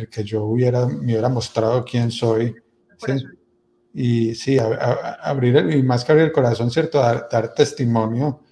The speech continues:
Speaker 1: y es testimonio de Dios. Y, y yo, por ejemplo, entre las cosas que les dije, porque yo, yo estuve en salud pública,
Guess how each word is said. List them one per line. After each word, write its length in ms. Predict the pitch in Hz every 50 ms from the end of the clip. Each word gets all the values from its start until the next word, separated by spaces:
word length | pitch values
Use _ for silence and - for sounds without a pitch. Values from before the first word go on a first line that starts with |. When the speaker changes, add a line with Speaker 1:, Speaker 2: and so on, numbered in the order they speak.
| _ _ _ _
Speaker 1:
y 80 | 120 117
es 120 | 110 -
testimonio 560 | - 131 120 - - 120 117 113 113 120 123
de 180 | 123 113 113 113
Dios. 420 | 120 160 170 147 120 - - - _ _ _ _ _ _ _ - - - _ _ _ -
Y, 720 | 143 131 123 123 120 117 113 113 110 110 110 110 - - 143
y 80 | 117
yo, 180 | 107 113 113 110
por 100 | - 139
ejemplo, 240 | 131 123 123 135 135
entre 200 | 131 - 131 117
las 180 | 117 110 -
cosas 260 | - 117 110 120 120 -
que 80 | 135
les 200 | 117 117 113 104 107
dije, 500 | 113 110 107 104 - 123 127 123 123 - - - - - _ _
porque 280 | - 120 117 - 127 120
yo, 360 | 120 117 113 110 117 120 120
yo 100 | 120 113
estuve 260 | 107 - 135 135 135
en 60 | 131 120
salud 340 | 120 110 110 113 110 110
pública, 680 | - 147 160 156 139 123 113 - - 110 104 98 -